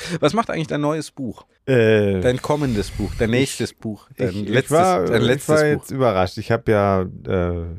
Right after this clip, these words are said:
Speaker 2: Strecke gemacht auf Mallorca.
Speaker 1: Ja, hatten wir ja gelegentlich drüber
Speaker 2: Drüber
Speaker 1: gesprochen.
Speaker 2: gesprochen. Ja, und, äh, ich hab das jetzt, das Word-Dokument zum ersten Mal seitdem wieder geöffnet und war ganz überrascht, weil so scheiße ist das alles gar nicht, was ich da
Speaker 1: Ja.
Speaker 2: geschrieben habe. Ich
Speaker 1: Ja.
Speaker 2: dachte, es wär schlechter als das, was ich jetzt gelesen habe.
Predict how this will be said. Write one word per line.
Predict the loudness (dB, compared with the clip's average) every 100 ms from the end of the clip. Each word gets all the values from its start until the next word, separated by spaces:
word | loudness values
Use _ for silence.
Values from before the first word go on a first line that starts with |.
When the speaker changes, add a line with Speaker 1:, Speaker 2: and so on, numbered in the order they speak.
| -16 _ _ -18
Speaker 2:
Strecke | -4 -4 0 0
gemacht | 0 -2 -4 -4 -6
auf | -6 -6 -16 -8
Mallorca. | -2 2 2 2 2 0 -2 0
Speaker 1:
Ja, | 2 2 0
hatten | -4 -4
wir | -4
ja | -4
gelegentlich | -2 0 2 2 2 -2 -4 -4 -6 -8
drüber | -8
Speaker 2:
Drüber | -4 -2
Speaker 1:
gesprochen. | -4 0 2 2 0 -8
Speaker 2:
gesprochen. | -10 -20 -20 -20 -20 -20 _ _ _ _
Ja, | 0 0
und, | 0 -6 -6
äh, | -2 0
ich | 0 0
hab | -2 -2
das | -2
jetzt, | 0 0 0
das | -4 -2
Word-Dokument | 2 2 2 -2 -4 -2 -2 -2
zum | -6
ersten | -2 -2 -2 -4
Mal | -2 -2
seitdem | 0 0 0 -4 -6 -6 2 4 4 2 0
wieder | 2 2
geöffnet | 2 0 -2 0 -2
und | -2 -4 0
war | 2 2
ganz | 2 -2
überrascht, | 0 0 2 0 0
weil | -2 0
so | -2
scheiße | -2 0 0 0 -4
ist | -6
das | -6 -6
alles | -8 -8
gar | -8 -8
nicht, | -6
was | -8
ich | -8
da | -6
Speaker 1:
Ja. |
Speaker 2:
geschrieben | -6 -8 -8 -6
habe. | -2 -2
Ich |
Speaker 1:
Ja. | 0
Speaker 2:
dachte, | 0 -2
es | -6 0
wär | 0
schlechter | 0 -4 -4 -4 -6 -6
als | -8 -10
das, | -10 -10
was | -10 -8
ich |
jetzt | -10 -10
gelesen | -8 -4 -4 -4 -6
habe. | -6 -6 -6